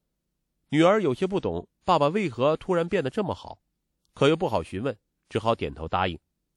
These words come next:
洋洋根本没有想到，袁代忠这是在向他告别。十八日晚，警方找到洋洋询问，他才知道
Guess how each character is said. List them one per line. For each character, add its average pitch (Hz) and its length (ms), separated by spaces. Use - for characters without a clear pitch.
洋 131 200
洋 165 140
根 190 160
本 135 100
没 117 100
有 143 100
想 76 240
到， 87 200
袁 156 180
代 208 160
忠 180 220
这 151 140
是 113 80
在 95 200
向 110 220
他 110 140
告 107 200
别。 85 260
十 - 180
八 143 160
日 143 100
晚， 92 280
警 123 160
方 151 140
找 120 140
到 107 100
洋 98 180
洋 107 140
询 90 180
问， 107 140
他 123 100
才 120 140
知 139 140
道 104 180